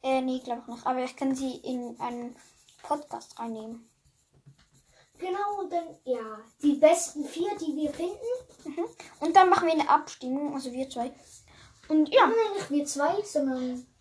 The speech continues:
Speaker 2: auch die Leute.
Speaker 1: Ja.
Speaker 2: Die vier besten Namen, die wir aussuchen, suchen sie dann
Speaker 1: Wir
Speaker 2: aus.
Speaker 1: nehmen vier Namen und ihr dürft dann entscheiden, welchen Namen wir nehmen.
Speaker 2: Und wenn keine Voice Messages reinkommt,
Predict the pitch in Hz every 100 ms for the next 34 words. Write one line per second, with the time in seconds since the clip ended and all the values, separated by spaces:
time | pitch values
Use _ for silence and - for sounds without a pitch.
0 | - 247 254 - 247 240 226 - - _
1 | _ _ _ _ _ _ _ - 339 294
2 | - 320 285 285 - 349 381 262 226 262
3 | 349 - 381 - 339 254 247 247 302 349
4 | 330 480 554 494 - 453 480 370 427 -
5 | - _ _ _ _ _ _ - 349 339
6 | - 466 508 466 466 403 359 381 381 392
7 | 392 _ _ _ - 302 320 277 240 240
8 | 233 226 262 277 294 - 294 285 294 285
9 | 277 269 254 - 277 294 294 294 277